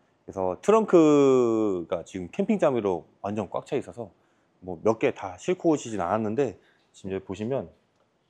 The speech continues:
아, 지금 세차용품만 실렸는데도 캠핑 장비를 실을 데가 없습니다.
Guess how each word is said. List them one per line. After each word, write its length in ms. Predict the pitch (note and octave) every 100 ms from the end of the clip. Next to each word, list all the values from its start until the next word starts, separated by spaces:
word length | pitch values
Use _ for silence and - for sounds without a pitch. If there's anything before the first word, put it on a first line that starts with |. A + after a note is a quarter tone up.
| - - - - _ - - _ _ _ _
아, 220 | D#2+ D2+ - - - - _
지금 340 | - D#2+ D2+ _ - - - _ _ _ _ _ _ _
세차용품만 640 | - D3 D#3 C3+ A2 F#2
실렸는데도 580 | - B2 A2+ F2+ - D#2 D2+ _ _
캠핑 280 | D#3 D3 C#3+
장비를 320 | B2 G2+ E2+
실을 240 | - E3+
데가 180 | - G2
없습니다. 340 | D2+ - D2+